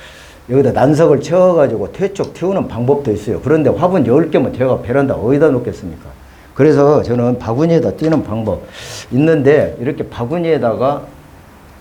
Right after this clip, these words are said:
난석 위에다가 심는 방법.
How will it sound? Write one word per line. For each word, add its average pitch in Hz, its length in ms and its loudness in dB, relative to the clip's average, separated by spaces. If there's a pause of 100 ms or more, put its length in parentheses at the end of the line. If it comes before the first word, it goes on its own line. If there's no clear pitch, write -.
(1500)
난석 135 500 4
위에다가 127 540 2
심는 160 420 -4
방법. 98 340 -8